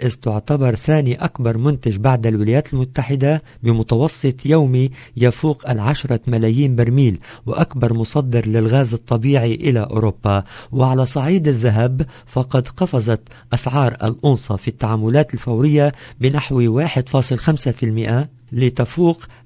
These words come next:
الألف وتسعمائة وثلاثين دولارًا للأونصة. ويعتبر الذهب أحد الأصول التي يتم التحوط بها ضد ارتفاعات التضخم وضد المخاطر الجيوسياسية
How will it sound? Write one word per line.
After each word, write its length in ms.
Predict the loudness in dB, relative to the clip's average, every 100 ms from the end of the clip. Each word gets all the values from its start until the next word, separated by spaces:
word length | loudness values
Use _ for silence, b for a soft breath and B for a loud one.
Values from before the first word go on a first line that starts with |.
| -4
الألف 480 | -4 -2 -2 -2 -4
وتسعمائة 720 | -4 -4 -4 -2 -2 -2 0
وثلاثين 720 | 0 0 0 0 0 0 2
دولارًا 520 | 0 2 2 0 -2 -6 b _ -6
للأونصة. 640 | -4 -2 -2 -4 -2 -4 -4 B B -2
ويعتبر 580 | 0 0 2 2 2 0
الذهب 500 | -4 0 4 4 2
أحد 360 | -2 -2 -2 -2 -2
الأصول 480 | -4 -6 -2 2
التي 380 | 2 2 0 0
يتم 380 | 0 2 2 2
التحوط 640 | 0 -4 -2 0 0 0 0
بها 320 | 2 4 2 B B -4
ضد 240 | -2 0
ارتفاعات 720 | -2 -4 -4 -4 -2 0 -2 -4
التضخم 640 | -4 0 0 2 0 0 B B
وضد 360 | -2 0 0 0
المخاطر 680 | 0 -2 -2 -2 -2 -4 -2
الجيوسياسية 1040 | -2 0 0 0 -2 -4 -2 0 2 0